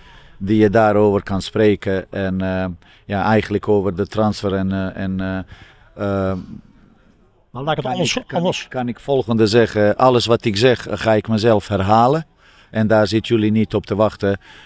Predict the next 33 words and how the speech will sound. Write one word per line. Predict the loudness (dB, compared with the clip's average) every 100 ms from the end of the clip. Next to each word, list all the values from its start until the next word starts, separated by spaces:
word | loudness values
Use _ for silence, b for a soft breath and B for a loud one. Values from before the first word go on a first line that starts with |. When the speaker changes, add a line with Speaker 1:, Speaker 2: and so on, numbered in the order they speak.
| B
Speaker 1:
En | -4 0
dat | 0
bewijs | 0 0 0 0
ik | -4
toch | -2 -2 -2
even, | -2 -2 -2 -4
eh, | -6 -6
als | -4 -4
het | -4 -4
over | -2 -2
transferbeleid | -2 -2 -2 -2 2 2 0
gaat, | -2 -2
naar | 0
Joris | -2 -2
Matthijs. | -8 -10 -10 -12 -18 -16
Speaker 2:
Maar | -6
laat | -2 -2
ik |
het | 0
anders | 0 0 0
vragen. | 0 0
Verwacht | 2 0 2
jij | -2
de | 2
komende | 2 4 4
week | 4 0 0
richting | -4 -2 -2 -2 -4
de | -4
oefenwedstrijd | 0 2 0 0 0
tegen |
Jong | 2 0
A |
Z | 2 0